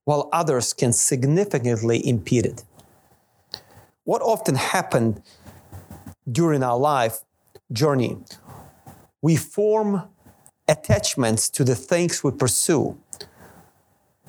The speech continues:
to the things we love or consider important.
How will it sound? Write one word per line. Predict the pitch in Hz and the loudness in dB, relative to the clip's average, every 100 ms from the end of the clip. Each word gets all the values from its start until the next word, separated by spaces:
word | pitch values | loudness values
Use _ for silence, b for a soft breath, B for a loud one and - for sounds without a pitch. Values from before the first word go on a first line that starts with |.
| _ - | _ 0
to | 135 | 0
the | 95 | 0
things | - 147 - | -2 0 0
we | 135 | -2
love | 123 143 170 160 | 0 0 0 0
or | 123 113 110 - _ _ _ | 0 0 0 -4 _ _ _
consider | - 135 - 156 | -2 -2 0 0
important. | 143 120 170 156 120 - | 0 -2 -2 -2 -2 -8